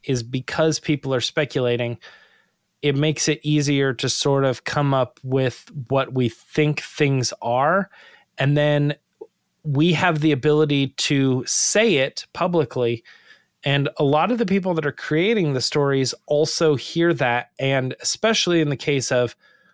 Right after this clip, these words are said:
Rise of Skywalker, there was sort of a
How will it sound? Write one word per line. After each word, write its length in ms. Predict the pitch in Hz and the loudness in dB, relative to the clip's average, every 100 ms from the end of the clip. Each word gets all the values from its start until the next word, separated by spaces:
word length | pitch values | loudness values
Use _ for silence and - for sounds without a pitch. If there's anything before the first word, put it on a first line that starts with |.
| _ _ | _ _
Rise 260 | 143 127 117 | 0 2 0
of 60 | |
Skywalker, 760 | - 185 214 165 120 117 113 113 - _ _ _ _ _ _ _ _ | -2 2 2 4 2 0 -6 -6 -14 _ _ _ _ _ _ _ _
there 140 | - 151 | 2 4
was 220 | 151 143 | 6 4
sort 280 | - 175 170 | 2 2 2
of 160 | 156 151 | 2 2
a 440 | 143 139 135 | 2 2 0